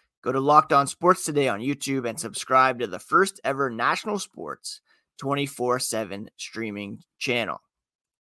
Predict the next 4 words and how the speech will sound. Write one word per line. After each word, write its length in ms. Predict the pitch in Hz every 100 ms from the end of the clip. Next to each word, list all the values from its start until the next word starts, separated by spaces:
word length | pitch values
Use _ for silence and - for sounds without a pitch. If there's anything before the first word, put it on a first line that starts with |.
| _ _ _ _ _ _ _ _ _ _ _ _ _ _ _
As 380 | 156 180 190 -
twenty 420 | - 196 196 190
twenty-four 720 | - 196 185 180 - 180 175
begins, 720 | 151 143 175 180 190 - -